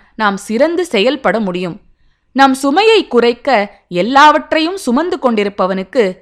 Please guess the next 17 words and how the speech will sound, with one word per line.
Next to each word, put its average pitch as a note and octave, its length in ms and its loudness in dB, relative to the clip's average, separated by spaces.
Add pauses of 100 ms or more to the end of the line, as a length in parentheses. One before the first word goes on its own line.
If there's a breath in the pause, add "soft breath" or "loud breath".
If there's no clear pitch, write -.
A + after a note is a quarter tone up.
(240)
இதெல்லாம் A#3 720 0
சும்மா - 680 -4
சாதாரண A#3 680 2
விளையாட்டு. F#3+ 600 0 (3250)
பூஜ்ய C#4+ 300 -4
ஸ்ரீ C#4 240 -6
மதியொளி F4+ 480 0
சரஸ்வதி C4+ 600 -2
அவர்களை A3 460 -2
பற்றிய A3 380 -4
தகவல்கள் B3 600 -2
மேலும் G#3+ 400 -4
அறிய F#3 540 -4 (500)
உத்திராடம் F#4 760 2
புக்ஸ் - 440 -4 (300)
என்னும் B3+ 360 -4
Facebook D4+ 400 0